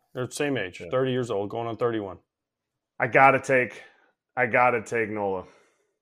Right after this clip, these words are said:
Speaker 1: Okay. Uh, fair. Nola, so Nola's seventy, ninety and seventy-one, three seven two. Monty is thirty-eight and thirty-four with a three six eight.
Speaker 2: Wow.
Speaker 1: In their big league careers.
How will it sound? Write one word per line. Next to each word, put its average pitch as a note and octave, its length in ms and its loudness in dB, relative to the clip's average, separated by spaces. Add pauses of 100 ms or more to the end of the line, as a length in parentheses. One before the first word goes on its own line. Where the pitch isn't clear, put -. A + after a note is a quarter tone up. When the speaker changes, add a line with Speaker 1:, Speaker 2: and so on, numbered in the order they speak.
(600)
Speaker 1:
Okay. E3+ 240 -6 (600)
Uh, C3 100 -2 (220)
fair. F#3 380 0
Nola, E3+ 460 12 (320)
so - 140 8
Nola's F#3+ 420 12
seventy, G#3 680 4 (220)
ninety G3+ 380 6
and G3 100 4
seventy-one, F3 640 6
three D#3+ 240 2
seven E3 340 6
two. C#3 300 2 (960)
Monty D#3 460 6
is D3 360 2
thirty-eight E3 440 4
and C3 80 -8
thirty-four D3+ 540 4
with C3 120 -2
a A#2+ 60 -4
three C#3 200 -4
six C3 280 -8
eight. A2 220 -6 (1000)
Speaker 2:
Wow. - 240 -12
Speaker 1:
In B2+ 120 -4
their B2 100 -2
big B2+ 200 2
league C3 180 2
careers. G2+ 480 -6